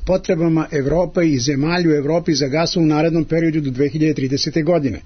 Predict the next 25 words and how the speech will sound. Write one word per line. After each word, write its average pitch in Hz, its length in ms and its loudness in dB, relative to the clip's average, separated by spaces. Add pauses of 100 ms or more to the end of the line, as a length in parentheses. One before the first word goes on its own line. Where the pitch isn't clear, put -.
(460)
Međunarodna 139 480 0
gasna 165 360 0
unija 175 200 2
je 160 40 0
napravila 180 460 2
studiju. 185 400 0
Ta 123 120 -8
studija 165 400 2
je 139 60 0
napravljena 165 460 0
na 156 40 0
taj 170 120 0
način 170 300 0
što 143 120 -6
su 143 140 -4
sve 220 200 2
zemlje 190 480 0
i 151 100 0
njihovi 160 360 2
eksperti 185 460 -2
učestvovali 180 640 0
u 151 80 2
potrebama, 151 600 0
planovima 165 680 0 (360)
razvoja 151 640 0